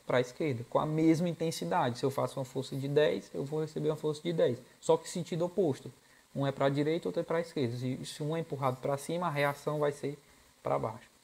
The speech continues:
né? Então, Essas são as três leis do movimento de Newton, tudo bem? Então, pessoal, a nossa aula nessa foi um pouquinho maior. É, deem uma revisada, não esqueçam de dar uma revisada.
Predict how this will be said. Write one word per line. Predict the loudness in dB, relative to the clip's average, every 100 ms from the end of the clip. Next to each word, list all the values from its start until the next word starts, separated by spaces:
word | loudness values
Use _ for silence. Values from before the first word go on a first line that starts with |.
| -20 -20 -16 -6
né? | -4
Então, | -2 -2 -2 -4 -10 -20 _
Essas | -2 0 0
são | -2
as | -2
três | 2 2 2 4
leis | 4 4 2
do | -2
movimento | 2 2 2 0 0 0
de | -2 -2
Newton, | 0 -2 -4 -14 -18 _ _ -10
tudo | -4
bem? | 0 0 -4 -8 -20 -20 -20 -20 -20 _ _
Então, | 0 2
pessoal, | 2 0 4 6 8
a | 8 6
nossa | 4 2 2
aula | 4 6 6
nessa | 4 4 2 0
foi | -2
um | 0
pouquinho | -2 0 -2
maior. | 0 2 2 2 2 -2 -10 -8 0
É, | 2 4
deem | 0 -2 2 2 2 2
uma | 0 2
revisada, | 2 2 0 2 2 2 2 -2
não | -2
esqueçam | -4 -2 0 0 0
de | -2
dar | 0
uma | -2
revisada. | -4 -6 -6 -6 -4 -4